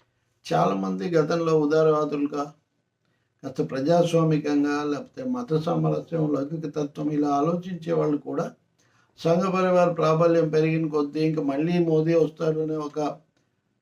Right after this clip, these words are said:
ఆ, ప్రచారం భారీగా సాగుతున్న నేపథ్యంలో ఒక అడుగు వెనక్కి వేయటం, చాలా విషయాలు ప్రస్తావించకుండా వదిలేయటం, మినహాయించటం, మింగేయటం, ఇవన్నీ కూడా చేస్తున్నాడు. కానీ ఇప్పుడు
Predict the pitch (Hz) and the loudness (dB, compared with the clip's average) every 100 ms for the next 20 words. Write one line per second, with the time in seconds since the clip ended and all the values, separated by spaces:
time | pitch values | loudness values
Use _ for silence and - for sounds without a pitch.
0 | - 139 139 135 - _ 143 147 185 185 | -14 -8 -6 -8 -14 _ -6 -4 0 0
1 | 180 156 151 165 165 170 160 160 165 156 | 0 0 0 2 2 2 2 2 0 -2
2 | 156 156 151 143 151 143 - 160 156 - | 0 0 0 0 -4 -4 -4 -2 -2 -4
3 | 196 180 180 190 175 175 175 175 165 165 | -2 -4 -4 -2 -2 -2 -4 -4 -2 -4
4 | 160 - _ _ _ - 165 165 160 151 | -8 -12 _ _ _ -2 4 4 4 2
5 | 175 170 165 151 - 170 165 156 156 156 | 2 2 2 -2 0 2 4 2 -4 -4
6 | 156 143 127 151 160 156 151 147 143 143 | -2 -2 -2 2 2 2 -2 -2 -2 -2
7 | 156 151 147 165 160 151 147 135 147 147 | -2 -2 -2 -8 -10 -10 -6 0 2 2
8 | 147 151 175 180 208 214 190 127 120 _ | 0 -6 -8 -8 -10 -8 -6 -6 -8 _
9 | _ _ _ _ _ _ _ _ _ _ | _ _ _ _ _ _ _ _ _ _
10 | _ _ _ _ _ _ _ - 156 170 | _ _ _ _ _ _ _ -4 0 0
11 | 156 156 | -2 0